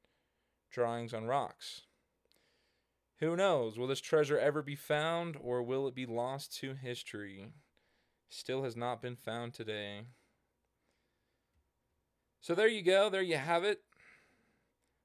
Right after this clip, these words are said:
That is the episode of the podcast today. Like I said, I'm gonna be sharing stories, researching stories, and then getting on here and telling you the stories in the best way that I know how.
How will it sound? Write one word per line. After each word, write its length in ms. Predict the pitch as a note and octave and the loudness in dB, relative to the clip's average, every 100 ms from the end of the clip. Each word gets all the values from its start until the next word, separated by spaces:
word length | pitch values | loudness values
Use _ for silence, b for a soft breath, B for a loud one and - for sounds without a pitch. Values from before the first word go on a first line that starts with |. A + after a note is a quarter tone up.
| _ | _
That 260 | B2 D3 D3+ | -2 0 0
is 140 | C#3+ | -2
the 100 | C3 | -2
episode 240 | C#3+ C#3 D#3 | -2 0 -2
of 60 | C3 | -2
the 100 | - | -2
podcast 500 | C#3+ C#3 D3 D3 - | -2 0 -2 -4 -4
today. 300 | C3+ C#3 D#3 | -2 0 0
Like 220 | C#3+ C#3+ | 0 2
I 100 | C3 | 0
said, 320 | - C#3+ D#3+ | 0 0 0
I'm 60 | C#3+ | -2
gonna 100 | C3 | -6
be 80 | |
sharing 300 | B2+ D#3 C#3+ | -6 -4 -4
stories, 320 | - D3+ D3 B2+ | -4 0 0 -2
researching 420 | C#3 D3+ C#3 C3 | -4 -4 -6 -6
stories, 520 | - C3+ C3+ C3+ - _ b b b b b - | -4 0 0 0 -6 _ b b b b b -8
and 100 | C3 | -6
then 100 | C3 | -2
getting 220 | C#3+ C#3+ | -2 0
on 200 | C#3+ C#3 | -2 -2
here 200 | C#3+ C#3+ | -2 -4
and 100 | B2+ | 0
telling 220 | F3+ F#3+ | 0 2
you 80 | F#3 | 0
the 60 | |
stories 420 | D3 - E3 E3+ D3+ | -2 -2 0 0 -2
in 60 | |
the 60 | C3+ | 0
best 260 | D3 D3 | 0 0
way 140 | D3 C#3 | 0 -2
that 120 | B2+ | 0
I 120 | B2+ | -2
know 180 | B2 A#2+ | -4 -6
how. 320 | C3 G#2+ F#2+ | -6 -8 -10